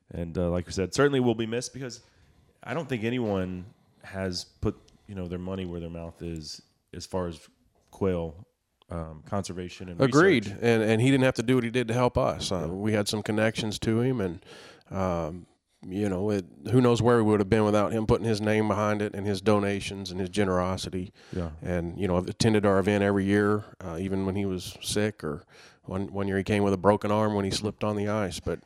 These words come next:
Speaker 2: uh, and we're gonna miss him for sure.
Speaker 1: Yeah. Well, so, you know, despite the efforts of folks like, uh, T Boone and, and, like,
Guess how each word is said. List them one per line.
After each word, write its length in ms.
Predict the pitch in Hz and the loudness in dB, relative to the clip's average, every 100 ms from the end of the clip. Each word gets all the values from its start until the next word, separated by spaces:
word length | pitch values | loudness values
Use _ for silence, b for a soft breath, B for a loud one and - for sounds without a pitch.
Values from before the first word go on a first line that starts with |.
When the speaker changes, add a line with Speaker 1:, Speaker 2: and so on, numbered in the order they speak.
| 80 | -8
Speaker 2:
uh, 360 | 95 85 87 - - _ b _ - | -6 -4 -6 -10 -18 _ b _ -14
and 360 | 92 90 82 | -10 -10 -10
we're 140 | 104 107 | -8 -2
gonna 160 | 101 95 | 0 0
miss 220 | 92 82 | -2 -4
him 120 | 87 | -8
for 100 | - | -12
sure. 320 | - 92 95 85 | -10 -8 -8 -10
Speaker 1:
Yeah. 160 | 90 85 71 _ _ | -10 -12 -14 _ _
Well, 120 | 127 131 | -8 -2
so, 240 | 160 147 - - | -2 -2 -8 -6
you 100 | 151 | 0
know, 100 | 156 | 2
despite 480 | 135 - 151 165 117 | 2 -2 -2 -2 -2
the 120 | 120 | -4
efforts 340 | 139 147 123 | -4 -6 -6
of 80 | 104 | -4
folks 280 | - 110 - | -2 -4 -2
like, 200 | 104 107 - - - - | -4 -4 -10 -20 -20 -18
uh, 220 | 92 90 82 - _ - | -12 -12 -12 -18 _ -20
T 160 | - 95 | -10 -6
Boone 260 | 87 95 95 | -4 -4 -6
and, 280 | 85 85 - | -8 -10 -14
and, 200 | 90 87 | -14 -12
like, 180 | 87 | -12